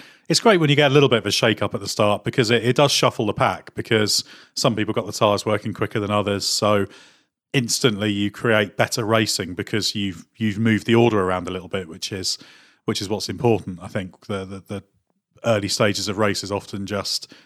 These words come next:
everyone settles down into order and then you don't see much happening. Scott, let's get on to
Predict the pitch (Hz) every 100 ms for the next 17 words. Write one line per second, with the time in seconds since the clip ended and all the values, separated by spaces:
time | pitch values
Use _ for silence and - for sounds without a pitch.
0 | - 101 98 95 117 101 95 104 98 90
1 | 104 104 95 95 95 104 101 - 104 -
2 | - _ _ 117 113 - - - 147 -
3 | 107 101 - _ _ _ _ - - 170
4 | 123 - 208 - 180 170 156 - 151 135
5 | 127